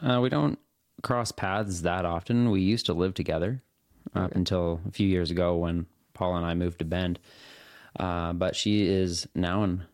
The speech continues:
Speaker 1: ultra runner. You c-, I, I don't think you can technically say she's a professional ultra runner, but she's very
Speaker 2: Pretty good.
Speaker 1: competitive. Uh,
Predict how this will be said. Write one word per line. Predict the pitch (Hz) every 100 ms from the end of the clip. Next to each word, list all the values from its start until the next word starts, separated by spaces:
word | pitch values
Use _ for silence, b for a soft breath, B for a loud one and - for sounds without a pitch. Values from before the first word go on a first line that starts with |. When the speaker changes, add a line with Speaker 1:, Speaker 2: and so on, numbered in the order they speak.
| _
Speaker 1:
ultra | - 95 98
runner. | 87 107 131 131 _ - -
You | 101
c-, | -
I, | 107 101 -
I |
don't | 107 104
think | 113
you |
can | 107 98
technically | 98 107 104 98
say | - 90
she's | - 85
a |
professional | 82 85 - 101 - 110 107 -
ultra | 107 107 -
runner, | 117 113 -
but | -
she's | - 101 92 90 - _ -
very | 98 113
Speaker 2:
Pretty | 117 87
good. |
Speaker 1:
competitive. | 82 87 90 110 127 - _ - -
Uh, | 95 90 87